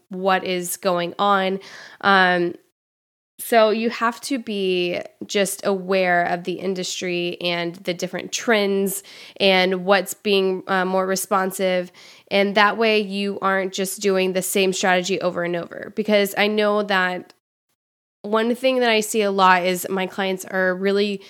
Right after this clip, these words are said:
they cling, when they find something that works, they just cling to it. And I completely understand that. But a year later, that same strategy just,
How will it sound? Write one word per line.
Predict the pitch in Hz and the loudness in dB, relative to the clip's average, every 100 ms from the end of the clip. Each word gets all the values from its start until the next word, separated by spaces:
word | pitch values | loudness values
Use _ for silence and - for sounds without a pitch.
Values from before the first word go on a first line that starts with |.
| - - - | -20 -6 4
they | 214 | 4
cling, | 214 - 226 220 214 208 | 4 -6 0 2 2 2
when | 208 | 2
they | 208 | 0
find | 208 196 202 | 0 0 0
something | 220 220 | -2 0
that | 208 185 | 0 0
works, | 185 190 | -4 -4
they | - 190 | -4 -4
just | 190 185 - | -4 -8 -12
cling | - 190 196 | -8 -4 -4
to | - 262 | -2 -2
it. | 285 349 - - - | 0 -2 -4 -16 0
And | 226 220 | 4 4
I | |
completely | 226 220 240 233 214 | 4 2 4 6 6
understand | 208 196 185 247 233 | 2 0 2 4 4
that. | 202 190 - - - - | 6 4 2 -8 -20 -16
But | 190 208 233 208 196 196 | -4 4 8 8 6 4
a | 214 | -2
year | 208 240 226 | 0 2 2
later, | 208 220 240 214 190 185 190 185 | 2 2 2 2 4 2 -2 2
that | 208 202 - - | 6 6 4 0
same | 220 208 | 2 2
strategy | 208 220 196 202 202 202 185 180 180 | 0 2 2 2 0 -2 -2 -2 -4
just, | 196 202 190 - - | -4 -2 -2 -4 -8